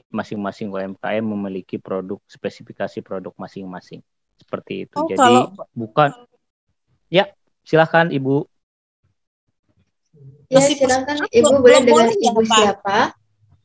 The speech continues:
Speaker 1: Gimana,
Speaker 2: Saya
Speaker 1: gimana,
Speaker 2: Riris.
Speaker 1: Ibu?
Speaker 2: Saya Riris, Pak. Saya, eh,
Speaker 1: Betul.
Speaker 2: produknya olahan pangan.
Speaker 1: Betul.
Speaker 2: Olahan pangan V C O, seperti V C O gitu, Pak, teh daun kelor.
Speaker 1: Betul.
Speaker 2: Nah, saya mau tanya,
Speaker 1: Betul.
Speaker 2: Pak,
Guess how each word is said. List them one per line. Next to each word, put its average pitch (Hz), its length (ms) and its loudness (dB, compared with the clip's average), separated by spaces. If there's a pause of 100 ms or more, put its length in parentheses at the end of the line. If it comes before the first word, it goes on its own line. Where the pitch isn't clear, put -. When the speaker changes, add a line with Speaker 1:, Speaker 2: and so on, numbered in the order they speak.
(100)
Speaker 1:
Gimana, 165 320 4
Speaker 2:
Saya 262 160 6
Speaker 1:
gimana, 208 240 2
Speaker 2:
Riris. 277 240 4
Speaker 1:
Ibu? 165 160 0 (560)
Speaker 2:
Saya 240 320 -2
Riris, 208 480 -4
Pak. 185 400 -2 (480)
Saya, 202 400 0
eh, 190 320 -2
Speaker 1:
Betul. 135 240 4 (160)
Speaker 2:
produknya 190 420 -6 (140)
olahan 185 320 -2
pangan. 165 800 -4 (1040)
Speaker 1:
Betul. 120 320 0
Speaker 2:
Olahan 117 320 4
pangan 185 160 -4
V - 60 -10 (100)
C - 80 -12 (160)
O, 190 400 2
seperti 170 320 -10
V 170 160 -14
C - 100 -10 (140)
O 175 240 -2
gitu, 160 240 -6
Pak, 151 400 -4
teh 143 160 -8
daun 143 240 -6
kelor. 135 560 -6
Speaker 1:
Betul. 120 320 2
Speaker 2:
Nah, 113 80 6
saya 110 160 2
mau 330 80 0
tanya, 240 400 0
Speaker 1:
Betul. 233 160 0
Speaker 2:
Pak, 302 120 0